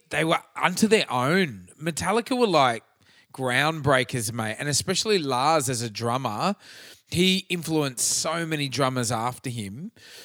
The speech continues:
and, uh, he's originally Danish.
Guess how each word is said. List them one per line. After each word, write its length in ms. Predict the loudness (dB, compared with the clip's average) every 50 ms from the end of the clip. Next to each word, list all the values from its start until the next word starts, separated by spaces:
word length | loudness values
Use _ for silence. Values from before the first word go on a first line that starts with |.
| -20 _ _ -4 0
and, 580 | 2 2 4 2 2 0 -2 -4 -4 -4 -4 -6 _ _ _ _ _ _ -12 -6 -2
uh, 220 | 0 2 2 2
he's 220 | 2 0 -2 -2 -2
originally 380 | -2 -2 0 0 0 0 0
Danish. 800 | 0 2 2 2 2 2 0 -2 -4 -2 -2 -2 -2 -2 -2 -6